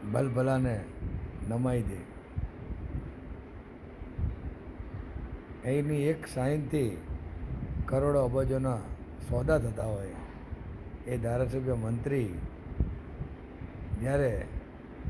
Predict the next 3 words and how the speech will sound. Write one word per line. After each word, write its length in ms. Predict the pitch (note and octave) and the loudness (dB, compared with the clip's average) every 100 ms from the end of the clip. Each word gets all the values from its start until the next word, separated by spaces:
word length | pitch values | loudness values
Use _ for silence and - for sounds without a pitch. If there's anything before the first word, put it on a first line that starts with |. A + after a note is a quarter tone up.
| - - - - | -4 -6 -8 2
જરૂર 280 | C3+ D3+ C3+ | 4 4 4
લાગે 380 | B2 B2+ A#2+ G2+ E2+ - - - - - - - - - - - | 6 4 4 0 -2 -10 -10 -8 -8 -8 -10 -14 -10 -10 -6 0
ત્યારે 340 | A#2+ B2 F#2+ | 2 2 0